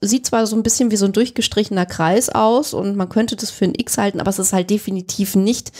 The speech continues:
Elon Musks Twitter-X, äh,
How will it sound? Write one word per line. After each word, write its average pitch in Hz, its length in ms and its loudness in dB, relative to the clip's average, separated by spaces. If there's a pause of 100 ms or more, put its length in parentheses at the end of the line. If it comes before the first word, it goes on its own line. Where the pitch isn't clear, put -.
(400)
Elon 196 400 4
Musks - 580 -2 (400)
Twitter-X, - 1500 -2 (560)
äh, 165 280 4